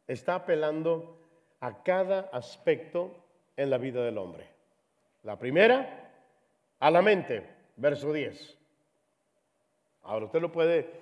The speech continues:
leer con calma en su casa, meditar y encuentre riqueza ahí. Pero lo que está diciendo en el verso diez,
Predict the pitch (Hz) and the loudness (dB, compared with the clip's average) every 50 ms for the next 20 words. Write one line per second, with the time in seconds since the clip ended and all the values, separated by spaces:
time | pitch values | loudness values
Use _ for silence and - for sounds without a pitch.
0 | - _ _ _ _ _ _ _ _ _ _ _ _ _ _ _ - 123 127 123 | -20 _ _ _ _ _ _ _ _ _ _ _ _ _ _ _ -6 -2 0 2
1 | 127 139 160 175 180 180 175 180 143 127 123 110 - 151 160 160 160 156 143 120 | 4 6 6 6 4 2 -2 -4 -6 -6 -6 -6 -4 -4 -4 -4 -4 -4 -6 -6
2 | 101 117 - - 147 143 127 - - 143 143 131 120 113 101 107 110 - 147 143 | -6 -10 -10 -8 -6 -8 -8 -8 -10 -12 -10 -8 -8 -8 -8 -10 -8 -6 -4 -4
3 | 147 156 160 160 - - _ _ _ _ _ _ _ _ _ _ _ _ _ _ | -4 -6 -10 -16 -20 -20 _ _ _ _ _ _ _ _ _ _ _ _ _ _
4 | - 123 120 113 107 - 147 151 156 156 151 160 151 143 120 117 117 110 - 131 | -14 -10 -10 -10 -6 -2 0 0 0 0 -2 -6 -6 -6 -6 -6 -10 -12 -10 -12
5 | 113 - - 117 107 90 76 - _ _ _ _ _ _ _ _ - 147 147 147 | -10 -10 -10 -12 -12 -12 -14 -20 _ _ _ _ _ _ _ _ -2 0 0 0
6 | 143 143 143 143 165 151 156 175 180 170 156 143 156 135 - 143 143 147 147 139 | -2 -4 -4 -4 -4 -4 -4 -4 -6 -4 -4 -2 -4 -4 -4 -6 -6 -6 -4 -4
7 | 110 92 - - | -6 -8 -10 -16